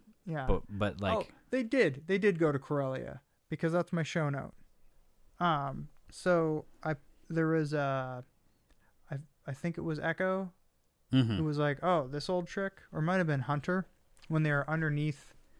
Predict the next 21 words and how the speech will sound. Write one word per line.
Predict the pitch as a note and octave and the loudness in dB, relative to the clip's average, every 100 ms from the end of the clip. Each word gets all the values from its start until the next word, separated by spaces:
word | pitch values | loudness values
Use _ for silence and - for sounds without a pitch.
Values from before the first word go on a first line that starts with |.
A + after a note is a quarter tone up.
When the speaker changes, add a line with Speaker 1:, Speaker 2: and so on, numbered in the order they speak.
| - - | -14 -6
Speaker 1:
that | C#3 | -6
ship, | - G#3 D3 - - | -2 0 0 -2 -6
they | D3 | -6
hopped | - D3 D3 | -4 -6 -4
on | D#3+ D#3 | -4 -2
another | D3+ D3 | -2 -2
ship | C#3 D3+ C#3 - | -4 -4 -4 -6
to | C3+ | -6
get | C#3 C3+ | -4 -4
into | C#3+ C3+ | -6 -6
the | C3+ | -10
planet. | - C#3+ C3+ C3 - - _ - | -10 -8 -8 -10 -14 -20 _ -12
So | - | -4
they | C#3 | 0
definitely | C#3 C3+ C3+ C3 | 0 0 0 0
did | C3 B2 B2 - | 0 -2 -4 -10
go | - B2+ | -12 -10
somewhere | - A#2+ A2+ | -10 -10 -12
else. | - - | -6 0
Speaker 2:
Oh, | G#2 F#2 | 2 0
okay. | - F2+ | -2 -4